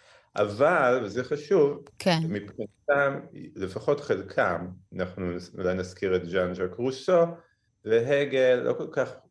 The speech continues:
Speaker 1: קאנט, מיניות היא גם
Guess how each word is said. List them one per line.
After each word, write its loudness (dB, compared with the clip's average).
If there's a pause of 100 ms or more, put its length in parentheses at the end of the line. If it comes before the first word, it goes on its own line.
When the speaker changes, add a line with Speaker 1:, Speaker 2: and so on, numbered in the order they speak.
(180)
Speaker 1:
קאנט, 2 (540)
מיניות 0
היא -2
גם 4